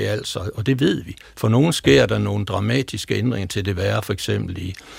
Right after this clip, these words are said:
i ungdomsalderen, fordi der sker nogle livsbegivenheder,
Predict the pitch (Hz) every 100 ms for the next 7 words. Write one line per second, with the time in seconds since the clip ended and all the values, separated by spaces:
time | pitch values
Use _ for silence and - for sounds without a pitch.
0 | - - - 101 - 147 156 104 107 104
1 | 101 95 101 95 101 98 - 101 92 92
2 | 92 - 107 123 - - 87 98 98 101
3 | 98 101